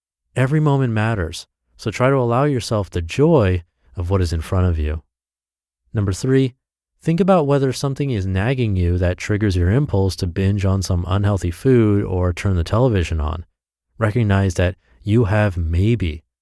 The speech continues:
Life will change, and maybe whatever is bothering you will not be as bad as you are projecting.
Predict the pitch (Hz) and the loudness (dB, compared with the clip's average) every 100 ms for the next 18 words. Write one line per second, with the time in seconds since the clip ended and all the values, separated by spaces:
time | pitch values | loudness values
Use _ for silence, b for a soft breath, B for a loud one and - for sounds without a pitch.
0 | _ _ _ _ _ _ 110 123 139 143 | _ _ _ _ _ _ -2 0 0 -2
1 | - 175 180 139 139 127 101 101 156 147 | 0 0 2 0 -2 -2 -2 0 0 0
2 | 135 117 113 117 110 92 120 165 175 143 | 0 0 0 2 0 0 0 0 0 0
3 | 113 110 113 107 113 143 127 131 123 117 | 0 0 0 0 -2 -2 -2 -2 -2 -2
4 | 95 104 123 117 117 117 113 90 98 131 | -2 0 0 0 0 0 0 0 0 0
5 | - 82 | -2 -4